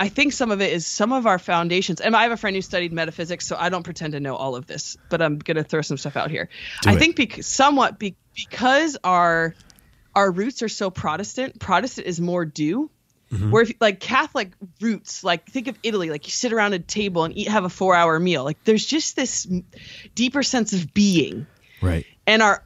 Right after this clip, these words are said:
Speaker 1: metaphysics is, our deepest identity is, like, this, this gift. It's, it's being.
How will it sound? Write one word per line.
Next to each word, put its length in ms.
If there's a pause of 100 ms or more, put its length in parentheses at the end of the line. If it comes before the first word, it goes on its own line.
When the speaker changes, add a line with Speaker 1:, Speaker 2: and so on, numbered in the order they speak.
Speaker 1:
metaphysics 920
is, 180
our 180
deepest 380
identity 380
is, 100
like, 180
this, 300
this 220
gift. 340
It's, 240
it's 160
being. 800